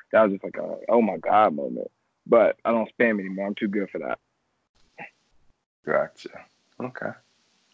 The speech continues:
Speaker 2: Okay, okay. So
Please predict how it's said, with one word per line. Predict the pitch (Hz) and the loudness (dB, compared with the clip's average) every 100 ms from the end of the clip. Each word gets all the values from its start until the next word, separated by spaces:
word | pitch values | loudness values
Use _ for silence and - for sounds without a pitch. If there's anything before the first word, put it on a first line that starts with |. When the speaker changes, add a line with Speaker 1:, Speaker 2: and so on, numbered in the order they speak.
| _ _ _ _ _ _ _ _ _ - | _ _ _ _ _ _ _ _ _ -16
Speaker 2:
Okay, | - - - | -16 -16 -16
okay. | - 104 - - - _ _ _ _ _ _ _ _ _ _ 226 _ _ _ _ _ _ _ _ _ _ _ - | -16 -18 -20 -18 -18 _ _ _ _ _ _ _ _ _ _ _ _ _ _ _ _ _ _ _ _ _ _ 0
So | 98 98 98 | 4 6 6